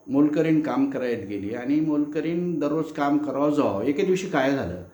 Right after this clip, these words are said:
त्या मोलकरणीसोबत तिचं लेकरू आलं. काम करायला तिनं आली, लेकरूसोबत येतेच की हो. लेकरूसोबत आल्यावर काय झालं, लेकराला एक हिरा सापडला. हिरा actually सापडला, ओरिजिनल हिरा होता.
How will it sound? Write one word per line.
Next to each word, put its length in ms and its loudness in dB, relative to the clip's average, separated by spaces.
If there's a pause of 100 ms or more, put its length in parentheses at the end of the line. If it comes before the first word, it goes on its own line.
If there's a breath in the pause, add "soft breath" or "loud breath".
(380 soft breath)
त्या 100 0
मोलकरणीसोबत 960 2
तिचं 260 -4
लेकरू 400 -2
आलं. 300 -4 (920)
काम 200 6
करायला 440 2
तिनं 200 4
आली, 220 2
लेकरूसोबत 540 -2
येतेच 340 4
की 80 -2
हो. 360 -4 (360 soft breath)
लेकरूसोबत 680 0
आल्यावर 240 -2
काय 240 -4
झालं, 180 -2
लेकराला 640 -2
एक 100 -4
हिरा 300 -4
सापडला. 460 -10 (1400)
हिरा 180 4
actually 440 -2
सापडला, 680 0
ओरिजिनल 480 4
हिरा 240 -4
होता. 220 -16